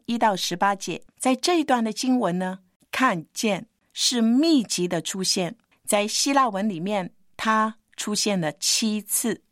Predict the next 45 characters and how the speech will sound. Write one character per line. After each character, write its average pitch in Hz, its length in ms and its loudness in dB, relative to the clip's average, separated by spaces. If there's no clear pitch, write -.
虽 - 220 2
然 240 260 2
它 254 180 2
用 277 220 0
的 214 80 -2
字 - 160 -6
不 226 160 -6
同， 175 340 -8
但 247 140 2
是 226 120 -2
中 285 300 2
文 190 320 0
都 277 180 0
一 185 220 0
律 247 360 2
翻 220 320 0
译 202 100 -2
作 180 380 -2
“看 208 280 -2
见”。 180 360 -4
让 262 180 2
我 196 100 0
们 180 140 -4
现 226 240 0
在 214 320 2
一 277 100 -4
起 180 200 -6
进 208 280 -2
入 208 360 -2
时 - 280 0
光 269 300 2
的 208 80 -4
隧 202 260 -2
道， 180 320 0
去 220 200 0
到 190 260 4
耶 269 260 0
稣 277 180 -2
基 254 220 -2
督 254 240 0
复 277 320 0
活 180 280 2
的 185 240 4
现 214 300 0
场。 170 280 -4